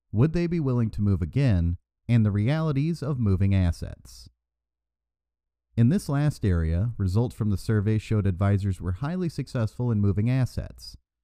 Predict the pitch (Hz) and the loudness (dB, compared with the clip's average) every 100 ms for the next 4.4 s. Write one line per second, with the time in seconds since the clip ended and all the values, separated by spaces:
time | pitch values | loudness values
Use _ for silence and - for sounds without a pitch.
0 | _ 104 95 131 151 - 147 - - 139 | _ -2 0 0 0 -2 -2 -2 -4 -2
1 | 120 101 - 143 143 98 107 - 95 110 | 0 -2 -2 -2 0 0 -2 -4 0 2
2 | 104 101 101 98 95 - 147 160 151 - | 2 2 2 2 0 -2 -4 -4 -4 -4
3 | 131 131 123 120 123 104 98 95 92 85 | -4 -2 -2 0 0 2 2 0 0 -2
4 | 82 85 - - | 0 -2 -4 -18